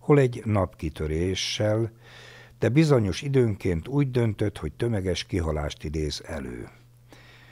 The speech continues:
Vagy inkább nem akadályoz meg egy-egy tömeges kihalást.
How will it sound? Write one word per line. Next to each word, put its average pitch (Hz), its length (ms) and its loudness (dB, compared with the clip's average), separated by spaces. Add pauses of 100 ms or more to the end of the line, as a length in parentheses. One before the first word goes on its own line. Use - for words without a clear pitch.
(200)
Vagy 120 140 2
inkább 151 440 4
nem 117 200 4
akadályoz 82 680 -2
meg 107 260 0
egy-egy 95 420 -2
tömeges 85 460 -2
kihalást. 58 920 -8